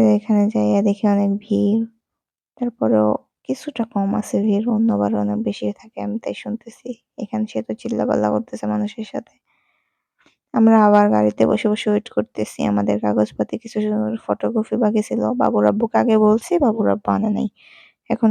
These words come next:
অপেক্ষা করতেছি, করতেছি, এই তো চলে আসছে বাবুর আব্বু। হ্যাঁ, আমরা আবার হাঁটা শুরু করলাম ইউনিয়ন অফিসের সামনে। এই তো ভোটার তালিকার নিবন্ধনের জন্য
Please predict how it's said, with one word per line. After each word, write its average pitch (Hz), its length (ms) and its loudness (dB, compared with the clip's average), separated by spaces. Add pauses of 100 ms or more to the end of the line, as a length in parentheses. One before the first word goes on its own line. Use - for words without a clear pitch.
অপেক্ষা 214 380 0
করতেছি, 214 380 -4 (100)
করতেছি, - 400 -10
এই 220 120 0
তো - 80 -8 (120)
চলে 208 260 2
আসছে - 180 -6 (100)
বাবুর 214 320 2
আব্বু। 226 220 -4 (1080)
হ্যাঁ, 220 120 2
আমরা 214 200 0 (100)
আবার 208 240 0 (280)
হাঁটা 208 320 -2
শুরু 208 260 -2
করলাম 214 260 -2 (260)
ইউনিয়ন 214 340 2
অফিসের 233 480 -2
সামনে। 208 300 0 (1000)
এই 208 180 -2
তো 262 140 -2
ভোটার 208 300 -4
তালিকার 214 480 -4 (260)
নিবন্ধনের 202 520 0
জন্য 208 140 -2